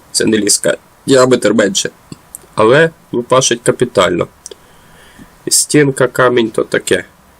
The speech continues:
Перебиває таку товстенну лебоду, будь-який і так далі. К-, косити картоплю, як у нас буває, заростає так, отак.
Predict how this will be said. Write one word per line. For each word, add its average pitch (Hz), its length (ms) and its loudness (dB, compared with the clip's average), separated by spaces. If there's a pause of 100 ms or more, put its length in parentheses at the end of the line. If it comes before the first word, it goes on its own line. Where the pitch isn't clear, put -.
(100)
Перебиває 110 680 2 (440)
таку 113 340 -2 (180)
товстенну 110 540 -2
лебоду, 98 500 2 (480)
будь-який - 360 0
і 110 60 -2
так - 240 -2
далі. - 340 -6 (600)
К-, - 60 -8 (140)
косити 113 380 -2
картоплю, 113 600 -2
як 87 180 -6
у - 20 -6
нас 90 240 -6
буває, 90 140 -2
заростає 87 580 -2
так, 90 280 -6
отак. 120 420 -2